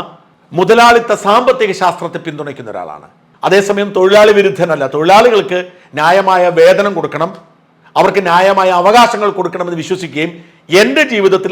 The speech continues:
അങ്ങനെ ചെയ്യുകയും ചെയ്യുന്ന ആളാണ്. ഞങ്ങളുടെ കമ്പനിയിലെ ജീവനക്കാർക്കൊക്കെ കൃത്യമായി ശമ്പള വർധനയുണ്ട്, എല്ലാ നിയമപരമായ ആനുകൂല്യം കൊടുക്കുന്നുണ്ട്. പക്ഷെ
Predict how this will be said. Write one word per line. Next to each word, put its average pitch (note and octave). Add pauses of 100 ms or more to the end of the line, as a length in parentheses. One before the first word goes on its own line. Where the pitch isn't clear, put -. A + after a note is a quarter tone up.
അങ്ങനെ F3+
ചെയ്യുകയും E3
ചെയ്യുന്ന A#2+
ആളാണ്. F2 (140)
ഞങ്ങളുടെ A3+
കമ്പനിയിലെ F3+
ജീവനക്കാർക്കൊക്കെ D#3+
കൃത്യമായി D3+
ശമ്പള C#3
വർധനയുണ്ട്, D3 (640)
എല്ലാ F3 (140)
നിയമപരമായ F#3
ആനുകൂല്യം D#3
കൊടുക്കുന്നുണ്ട്. F#2 (460)
പക്ഷെ B3+